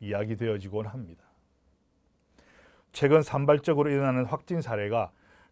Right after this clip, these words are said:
교회에 가까운 곳에서 일어나니 설마, 설마 하면서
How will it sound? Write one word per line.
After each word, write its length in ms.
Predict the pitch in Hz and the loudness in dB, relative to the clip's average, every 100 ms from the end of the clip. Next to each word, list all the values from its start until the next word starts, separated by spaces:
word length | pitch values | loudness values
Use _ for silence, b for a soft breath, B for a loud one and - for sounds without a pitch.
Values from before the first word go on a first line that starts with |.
| - | -2
교회에 340 | 110 120 123 | 2 4 4
가까운 460 | 113 104 - 165 147 | 2 -4 2 2 2
곳에서 320 | 131 123 135 | 0 -2 -4
일어나니 480 | 135 120 113 104 101 b b _ | -4 -2 0 -2 -4 b b _
설마, 640 | - - 127 131 131 120 | -12 -4 -2 2 2 2
설마 340 | - 135 139 | -2 -4 -2
하면서 540 | 120 131 120 110 117 | -2 -2 -2 -2 -2